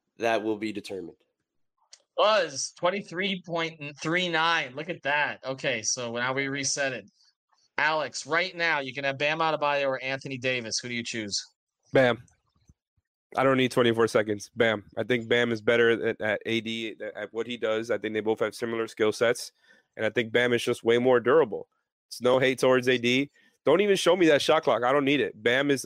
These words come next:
Speaker 3: I, I think Bam is better than A D right now, and that's not even disrespectful. I don't think A D is at the top of his game anymore. Still great at what he does.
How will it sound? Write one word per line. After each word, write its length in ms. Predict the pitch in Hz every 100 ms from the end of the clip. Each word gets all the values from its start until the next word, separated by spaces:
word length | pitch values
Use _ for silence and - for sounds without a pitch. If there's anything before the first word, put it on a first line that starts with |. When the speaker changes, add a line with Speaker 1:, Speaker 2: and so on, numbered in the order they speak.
| -
Speaker 3:
I, 200 | 113 104
I 40 | 117
think 280 | 143 131 110
Bam 200 | 135 135
is 100 | 117
better 220 | 127 127
than 140 | 120
A 160 | 117 120
D 160 | 123
right 220 | 117 117 120
now, 180 | 120
and 80 | 110
that's 140 | 110 123
not 100 | 120
even 180 | 113
disrespectful. 600 | 110 110 107 - 107 95 92
I 80 |
don't 140 | 107 107
think 140 | 117 107
A 120 | 113
D 180 | 113 113
is 80 |
at 100 | 110
the 60 | -
top 200 | - 117
of 60 | 117
his 120 | 113
game 220 | 110 123
anymore. 320 | 143 143 165 160
Still 260 | - 131
great 240 | 123 131 143
at 80 |
what 140 | 139 135
he 60 |
does. 420 | 131 143 160 170